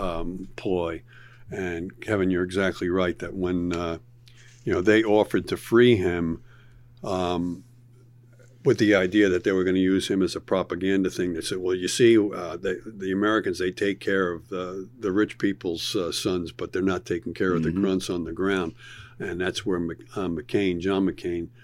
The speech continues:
Speaker 1: um, said, "No, he's not going to, uh, he's not going to offer up, uh, accept that offer of, uh, his freedom simply because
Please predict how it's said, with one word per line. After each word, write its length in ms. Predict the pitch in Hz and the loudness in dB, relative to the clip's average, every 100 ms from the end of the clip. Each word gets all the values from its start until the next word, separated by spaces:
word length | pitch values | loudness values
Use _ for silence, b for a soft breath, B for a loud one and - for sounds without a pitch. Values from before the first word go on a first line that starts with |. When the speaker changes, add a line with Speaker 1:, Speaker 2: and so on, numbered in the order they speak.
| b b b | b b b
Speaker 1:
um, 380 | 107 87 82 80 | -10 -8 -8 -6
said, 280 | - 85 92 | -4 -2 0
"No, 220 | 98 85 | 0 0
he's 260 | 92 90 | -4 -4
not 240 | 101 92 - | -4 -4 -4
going 320 | 90 85 85 | -6 -4 -6
to, 360 | - 90 85 82 | -8 -8 -6 -6
uh, 200 | 82 - b b b | -8 -12 b b b
he's 180 | 110 95 | -4 0
not 180 | 104 92 | 0 0
going 280 | - 85 82 | -2 -4 -6
to 120 | 92 | -8
offer 460 | 110 92 82 98 90 | -4 -4 -2 -4 -4
up, 100 | - - | -6 -12
uh, 260 | - 82 - - - 185 - | -12 -10 -12 -18 -20 -20 -16
accept 480 | - 98 - 113 - | -14 -6 0 0 0
that 220 | 95 90 - | -8 -8 -6
offer 400 | 113 95 - 87 | -4 -4 -4 -8
of, 200 | 85 95 | -8 -10
uh, 120 | 95 | -8
his 240 | 82 92 85 | -2 0 -2
freedom 420 | - 101 92 82 | -4 -2 -2 -2
simply 340 | - 95 87 85 | -2 -2 -2 -8
because 480 | 82 - 90 - | -10 -6 -4 -6